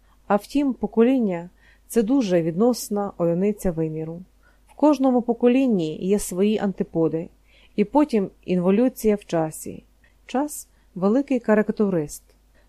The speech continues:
Професорська вдова вивела свою Альму в комбінезончику з рюшами.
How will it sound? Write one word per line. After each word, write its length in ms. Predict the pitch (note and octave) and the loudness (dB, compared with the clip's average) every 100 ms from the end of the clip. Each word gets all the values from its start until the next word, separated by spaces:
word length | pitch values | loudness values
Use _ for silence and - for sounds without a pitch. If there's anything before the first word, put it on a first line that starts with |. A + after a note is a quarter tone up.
| _ | _
Професорська 600 | G#3 D4+ E4 B3 - G3 | 0 2 0 -2 -4 -4
вдова 340 | D#3+ F3+ A#3+ | -2 0 2
вивела 340 | G#3 A3 A3+ G#3+ | 2 2 2 0
свою 280 | - F3+ - | -2 -4 0
Альму 400 | G#3 A#3 A3 A3 | 2 2 0 -6
в 160 | - | -10
комбінезончику 840 | - F#3 F3 F#3 F3+ A#3+ A3 G#3+ F#3+ | -6 -2 -2 -2 0 -2 -4 -4 -4
з 60 | |
рюшами. 600 | E3 D#3 D3+ D#3+ D#3+ E3 | -2 -4 -6 -12 -14 -16